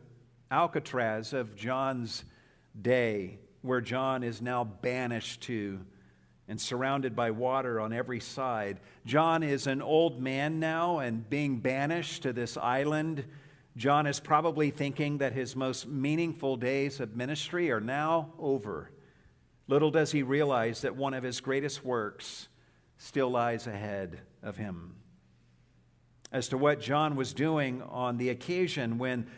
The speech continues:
the revelation of Jesus Christ came to him, John says in verse ten, "I was in the Spirit on the Lord's day,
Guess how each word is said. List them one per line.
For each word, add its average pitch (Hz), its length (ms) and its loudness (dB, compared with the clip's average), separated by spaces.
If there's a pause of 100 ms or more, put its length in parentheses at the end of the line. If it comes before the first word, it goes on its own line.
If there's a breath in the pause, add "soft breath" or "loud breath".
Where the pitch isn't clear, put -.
(140 loud breath)
the 131 100 4
revelation 151 640 4
of 127 80 -2
Jesus 139 500 0
Christ 127 460 0
came 180 260 0
to 156 60 0
him, 127 220 -2
John 151 280 2
says 143 240 0
in 123 100 -2
verse 123 280 -2
ten, 143 440 0 (240 loud breath)
"I 170 140 8
was 190 180 2
in 143 120 0
the 120 80 -2
Spirit 151 920 4
on 196 280 4
the 208 80 8
Lord's 185 440 6
day, 117 540 4